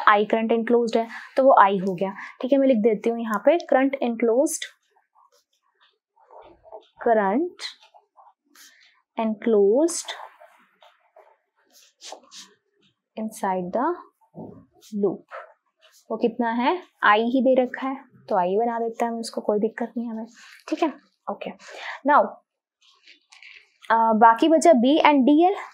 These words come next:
ठीक है, कितनी magnetic field है और कितनी डीएल है, तो ये हमें निकालना है। अब चलो ये निकालते हैं, this is बी डी एल, तो बी is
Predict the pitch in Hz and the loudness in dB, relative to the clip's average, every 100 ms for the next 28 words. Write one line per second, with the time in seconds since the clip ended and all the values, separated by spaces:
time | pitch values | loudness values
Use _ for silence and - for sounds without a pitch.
0 | _ - 247 277 294 302 294 240 240 233 | _ -2 0 2 4 4 4 4 2 2
1 | 302 - 320 311 427 - 233 226 277 440 | 0 2 2 4 4 4 2 -2 0 -2
2 | 359 220 220 190 180 185 277 269 311 247 | -4 -2 0 2 0 2 2 4 2 0
3 | 226 208 185 - - - 208 - - - | 0 0 0 0 -2 -2 -4 -16 -18 -18
4 | - - 196 208 226 226 208 202 233 311 | -16 -6 -2 0 0 0 -2 -2 -2 -2
5 | 359 - - 226 262 233 233 196 208 247 | -2 -14 -10 -4 -2 0 0 0 0 0
6 | 277 311 311 - - 214 226 220 196 - | 0 -2 -6 -16 -12 -6 -2 0 -2 0
7 | 254 233 240 285 - 226 202 254 285 254 | 0 2 0 -4 -6 -4 0 0 2 0